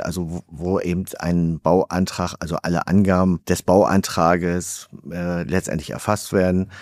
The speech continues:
wo, äh, letztendlich eine Schnittstelle zum Geoinformationssystem, wo es da gibt, die es da gibt, und, äh, wo dann eben so Prozesse angestoßen werden, wie eben Beteiligung,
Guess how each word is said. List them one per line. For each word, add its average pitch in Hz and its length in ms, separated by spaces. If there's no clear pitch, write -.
wo, 85 560
äh, 82 240
letztendlich 78 540
eine 87 180
Schnittstelle 92 540
zum 92 560
Geoinformationssystem, 87 1500
wo 85 140
es 87 100
da 87 100
gibt, 85 640
die 85 40
es 82 100
da 82 120
gibt, 87 340
und, 90 360
äh, 85 380
wo 92 80
dann 90 220
eben 87 220
so 87 340
Prozesse - 480
angestoßen 87 480
werden, 85 240
wie 87 200
eben 85 220
Beteiligung, 82 800